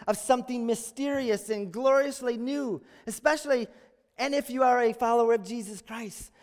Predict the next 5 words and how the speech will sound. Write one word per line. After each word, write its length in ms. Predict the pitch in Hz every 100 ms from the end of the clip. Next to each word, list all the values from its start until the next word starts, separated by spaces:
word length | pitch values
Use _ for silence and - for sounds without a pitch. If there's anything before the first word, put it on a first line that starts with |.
| -
the 80 | 226
promise 640 | 226 247 254 285 262 226 - _ -
keeps 440 | 262 254 185 - _ -
moving 480 | 226 254 220 226 -
forward. 680 | - - 269 269 208 196 139